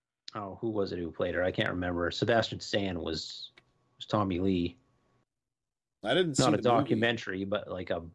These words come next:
Speaker 1: biopic series.
Speaker 2: Yeah, caught a bit of that one, and then, uh, a bit more of the documentary where she kinda goes on to talk about everything that surrounded that whole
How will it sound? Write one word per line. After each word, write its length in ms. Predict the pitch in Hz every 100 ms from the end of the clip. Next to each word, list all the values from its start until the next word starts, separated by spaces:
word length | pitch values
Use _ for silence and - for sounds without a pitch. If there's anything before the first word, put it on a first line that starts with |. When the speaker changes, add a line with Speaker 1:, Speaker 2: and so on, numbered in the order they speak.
| _
Speaker 1:
biopic 800 | - 92 92 90 98 98 92 85 - -
series. 580 | - - 82 87 95 - _ _ _
Speaker 2:
Yeah, 380 | 120 123 104 90 - _ _
caught 140 | 160 156
a 40 |
bit 160 | 123 135
of 100 | 113
that 220 | 113 107
one, 240 | 95 90 - - - -
and 180 | 107 107
then, 220 | 107 104
uh, 380 | 98 92 90 82 -
a 80 | 98
bit 200 | 117 110
more 200 | 110 104
of 100 | 92
the 260 | 92 92
documentary 880 | 82 101 98 - 90 92 - 87 80 _
where 140 | 92 95
she 120 | 98
kinda 220 | 110 95
goes 220 | 92 92
on 100 | 95
to 60 | 85
talk 260 | 82 90 92
about 240 | 90 87 _ _ _ _ _ _ _ _ _ _ _ _ _ -
everything 400 | 95 104 101 101
that 120 | 95
surrounded 420 | - 92 87 107
that 140 | 107 107
whole 280 | 113 117